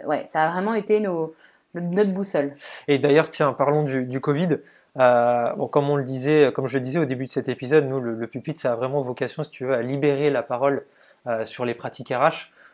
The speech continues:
Speaker 2: parce que, euh, enfin, moi, personnellement, ça reste mon avis, évidemment, je suis convaincu que la, la fonction R H a énormément évolué ces dernières années,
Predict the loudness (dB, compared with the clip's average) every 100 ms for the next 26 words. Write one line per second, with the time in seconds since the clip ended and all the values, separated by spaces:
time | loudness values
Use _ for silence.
0 | -12 -10 -8 0 2 4 2 0 -4 -6
1 | 0 2 2 -2 -4 -4 -4 -4 -6 -8
2 | -10 -10 -10 -8 -6 -8 -6 -6 -6 -8
3 | -10 -6 -4 -4 -8 -8 -2 0 -2 -4
4 | -8 -10 -12 -8 -6 -6 -10 -8 -4 -4
5 | -4 -4 -4 -2 -2 -2 -4 -4 -6 -6
6 | -6 -6 -6 -4 -4